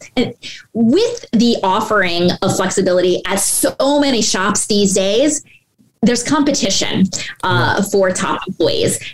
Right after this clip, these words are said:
Speaker 1: And it is the employees that are absolutely holding the trump card.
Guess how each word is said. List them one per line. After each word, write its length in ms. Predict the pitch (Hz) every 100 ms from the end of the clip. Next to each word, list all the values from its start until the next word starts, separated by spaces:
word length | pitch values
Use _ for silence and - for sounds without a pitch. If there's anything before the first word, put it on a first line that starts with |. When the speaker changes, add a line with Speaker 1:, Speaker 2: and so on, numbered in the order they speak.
| -
Speaker 1:
And 320 | 226 214 214
it 260 | 196 233 247
is 100 | 202
the 120 | 233
employees 440 | 208 269 262 226 214
that 100 | 190
are 180 | - -
absolutely 760 | 220 240 262 - 208 196 190 185
holding 380 | - 196 196
the 80 | 165
trump 320 | - - 185
card. 400 | - - - -